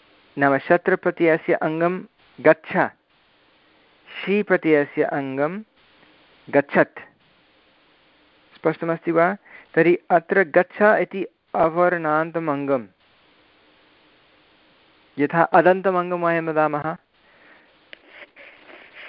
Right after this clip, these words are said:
अदन्तम् अङ्गं नाम गच्छ अदन्तमङ्गमस्ति, अवर्णात्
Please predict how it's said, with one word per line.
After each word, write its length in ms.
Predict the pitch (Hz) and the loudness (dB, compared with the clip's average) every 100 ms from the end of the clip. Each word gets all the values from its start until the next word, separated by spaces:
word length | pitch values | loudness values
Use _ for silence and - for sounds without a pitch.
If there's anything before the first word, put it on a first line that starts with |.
| - - - _ - | -20 -20 -20 _ 4
अदन्तम् 380 | 151 160 165 170 | 6 6 2 0
अङ्गं 360 | 165 165 175 214 _ _ _ _ _ _ _ _ _ _ _ _ _ _ _ _ _ _ _ - | 0 -2 -6 -8 _ _ _ _ _ _ _ _ _ _ _ _ _ _ _ _ _ _ _ -8
नाम 200 | 143 139 | -4 -4
गच्छ 360 | 127 156 - - | 2 2 2 2
अदन्तमङ्गमस्ति, 1200 | 190 - 175 160 175 202 180 143 131 127 - 170 | 2 2 0 2 0 0 -4 -4 -2 -4 -4 -6
अवर्णात् 880 | - 190 202 214 202 185 190 196 | 0 0 4 2 2 0 0 0